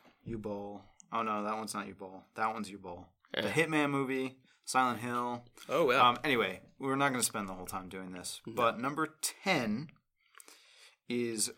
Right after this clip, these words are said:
Speaker 1: Resident Evil, The Final Chapter, two thousand seventeen.
Speaker 2: <laughs>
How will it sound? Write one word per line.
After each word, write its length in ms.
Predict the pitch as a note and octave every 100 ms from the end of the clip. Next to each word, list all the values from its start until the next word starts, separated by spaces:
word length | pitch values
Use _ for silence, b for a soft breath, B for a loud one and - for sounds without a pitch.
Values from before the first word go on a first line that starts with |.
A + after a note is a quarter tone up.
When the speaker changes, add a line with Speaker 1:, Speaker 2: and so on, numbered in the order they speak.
| -
Speaker 1:
Resident 640 | G#2+ B2 E3+ F#3+ F#3+ F3+ -
Evil, 500 | D#3+ F3 B2 G#2+ - _
The 140 | G#2 A#2
Final 380 | - C#3 D#3 D3
Chapter, 440 | - C#3+ C#3 - -
two 140 | B2+
thousand 260 | A2+ A2 A2+
seventeen. 880 | - G#2+ G#2 - - C#3 G#2+ F2+
Speaker 2:
<laughs> 40 | E2